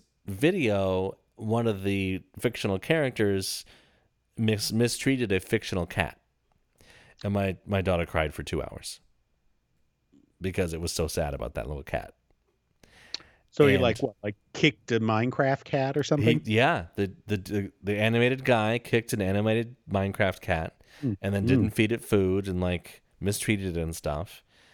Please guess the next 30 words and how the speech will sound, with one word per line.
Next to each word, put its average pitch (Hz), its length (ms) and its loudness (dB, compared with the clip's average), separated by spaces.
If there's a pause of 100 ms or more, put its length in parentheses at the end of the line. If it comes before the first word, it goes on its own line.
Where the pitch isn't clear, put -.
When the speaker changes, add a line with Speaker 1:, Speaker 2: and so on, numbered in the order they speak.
(280)
Speaker 1:
And 90 120 -2
then 90 80 -4
she - 120 -6
cried, 104 480 0
and 92 100 -2
I 87 80 -2
told 104 340 -4
her, 98 360 0 (480)
and 110 80 -4
I - 40 0
was 110 100 2
like, 107 200 -2
"Oh, 104 280 2
that's, - 360 -8
yeah, 143 140 -6
that's, - 380 -8
oh, 104 200 0
that's 107 220 -6
sweet, 180 240 -4
baby. 95 300 0
Like, 120 200 -2
I'm, 127 160 -4 (100)
I'm 127 100 -6
sorry 143 240 0
that 120 120 -6
you 110 140 -2
watched 107 280 -2
a 107 40 -10
sad 98 260 -4
video." 107 560 -2